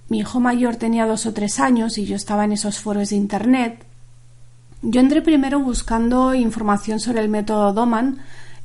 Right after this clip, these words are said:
eh, principalmente sobre el método de lectura, de inteligencia. Eh, yo lo conocí porque me regalaron dos libros de Doman. Me regalaron el de cómo enseñar a leer a su bebé y cómo multiplicar la inteligencia de su bebé.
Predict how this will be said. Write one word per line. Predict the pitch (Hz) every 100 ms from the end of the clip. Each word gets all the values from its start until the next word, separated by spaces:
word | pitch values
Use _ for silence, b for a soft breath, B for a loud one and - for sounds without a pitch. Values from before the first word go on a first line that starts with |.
| -
eh, | 214 202
principalmente | 214 208 202 214 220 220 233
sobre | 240 208 214
el |
método | 208 208 226 233
de | 220
lectura, | 214 208 - 285 285 285
de | 254
inteligencia. | 220 208 208 208 - 269 254 - 277 277 294 - B B B B B B B B -
Eh, | 240 233 226 214 208 208 240
yo | 208 262 311
lo | 330 311
conocí | 277 254 - - 294 285 294 - - -
porque | 220 214 208 214 202 202 202 208
me | 214
regalaron | 214 202 208 220 262 269
dos | 247 214
libros | 220 214 214
de | 190
Doman. | 190 185 180
Me | 190
regalaron | 185 190 202 214 233
el | 220
de | 208 202
cómo | 208 220
enseñar | 226 220 214 214
a | 214
leer | 214 214
a | 208
su | 208 220
bebé | 214 254 285 -
y | 233
cómo | 226 233 240
multiplicar | 240 220 208 208 214
la | 226
inteligencia | 226 208 202 196 208 208 208
de | 196
su | - 190
bebé. | 185 185 185